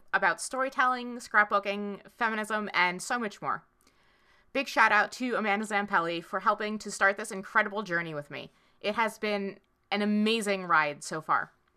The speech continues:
We are gonna get to my great interview with Ali Edwards and our sprawling discussion about television and storytelling in just a minute. But first, I wanted to let you know about two things I am super excited about.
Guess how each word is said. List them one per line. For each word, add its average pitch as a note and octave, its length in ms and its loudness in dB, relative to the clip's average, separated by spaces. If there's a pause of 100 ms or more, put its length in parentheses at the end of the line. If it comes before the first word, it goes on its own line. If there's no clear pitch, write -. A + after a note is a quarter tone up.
(680)
We B3+ 240 -4
are C#4+ 140 0
gonna D4 160 -4
get A3+ 160 -4 (100)
to A3+ 240 -8
my F#3 380 2 (560)
great A#3+ 280 0
interview G3+ 760 -2
with F3+ 400 -2 (280)
Ali G3 280 10
Edwards F3+ 340 0
and E3+ 120 -2
our E3 300 0
sprawling F#3+ 640 -2
discussion F3+ 400 -4
about D#3+ 180 0
television A3 720 -6
and E3 200 -4
storytelling F3 560 -4
in D#3+ 160 -10
just E3+ 240 -6
a - 20 -8
minute. C#3 220 -10 (760)
But A#3 140 -6
first, C#4 240 4
I C4 80 -2
wanted A3 240 -2
to A3 100 -10
let F#3+ 160 0
you G3 300 -6
know F3+ 220 -4
about - 300 -4
two C#4 160 -8
things G#3+ 320 -10
I E3 120 -4
am D#3+ 240 -8
super G#3 340 -8
excited C#3 320 -8
about. - 240 -8